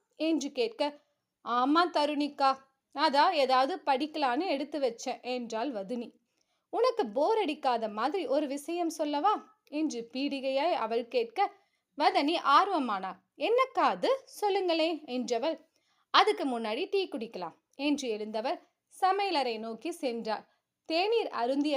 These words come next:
பின் தருணி சொல்ல சொல்ல வதனியின் முகம் மாறியது. இறுகிப் போனாள் தன்னுள். "இந்தா, கப்பை கழுவி வை," என்று நீட்டிய தருணி வெற்றி புன்னகையுடன் வெளியேறினாள். மகிழன் இரண்டு நாட்கள் கழித்து ஊருக்கு வந்தான். வந்ததும் வராததுமாக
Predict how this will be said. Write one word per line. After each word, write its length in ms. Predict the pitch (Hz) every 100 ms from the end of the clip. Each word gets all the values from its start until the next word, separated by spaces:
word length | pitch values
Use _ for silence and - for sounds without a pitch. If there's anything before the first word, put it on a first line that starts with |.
| -
பின் 220 | 330 320 294
தருணி 380 | 240 277 403
சொல்ல 400 | 339 269 233 285
சொல்ல 360 | 330 240 226 349
வதனியின் 600 | 240 226 285 392 359 254
முகம் 300 | 214 220 330 254
மாறியது. 540 | 214 247 302 247 202 - _ _ _ -
இறுகிப் 500 | 233 349 415 440 427
போனாள் 480 | 285 247 226 254 339
தன்னுள். 440 | 240 233 311 254 - _ _
"இந்தா, 280 | 320 349 320 - _ _
கப்பை 340 | 294 294 381 320
கழுவி 360 | 277 269 311 294
வை," 240 | 202 -
என்று 360 | - 320 285 262
நீட்டிய 400 | 233 277 294 269 220
தருணி 380 | 220 208 233 330 330 _ _ _ -
வெற்றி 380 | 294 339 - 415
புன்னகையுடன் 800 | 427 311 277 254 226 214 247 302
வெளியேறினாள். 720 | 226 233 247 226 208 202 - _ _ _ 330
மகிழன் 440 | 392 427 415 311
இரண்டு 420 | 269 311 381 370
நாட்கள் 480 | 294 262 247 277 233
கழித்து 380 | 233 214 208 381 320
ஊருக்கு 480 | 277 370 339 - 262
வந்தான். 420 | 220 214 208 - _ _ _ _ -
வந்ததும் 540 | 269 320 285 262 453
வராததுமாக 840 | 330 277 285 269 240 226 196 190